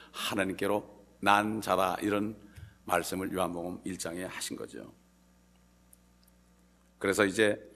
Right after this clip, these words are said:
이 교회가 소출을 주님 앞에 드리는 거죠. 소출이면 포도원에서 소출, 영혼 구원해가지고 주님께 드리는 거 아니에요. 그래서 사도 바울은, 아, 로마서 십오 장 보면은 이방인을 제물로 드리는 것이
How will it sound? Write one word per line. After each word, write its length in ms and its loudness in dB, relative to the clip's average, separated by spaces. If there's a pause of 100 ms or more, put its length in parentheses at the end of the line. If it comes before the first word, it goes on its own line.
(260)
이 160 2
교회가 840 12 (240)
소출을 640 8
주님 220 2
앞에 240 2
드리는 280 -2
거죠. 220 -12 (240)
소출이면 500 -2
포도원에서 460 6
소출, 440 -2 (640)
영혼 260 8
구원해가지고 440 2
주님께 200 -2
드리는 280 -2
거 100 -6
아니에요. 220 -12
그래서 200 -2
사도 180 4
바울은, 480 2 (400)
아, 380 -4
로마서 300 0
십오 200 2
장 140 -2
보면은 340 -4 (280)
이방인을 640 10
제물로 500 6
드리는 280 4
것이 400 -2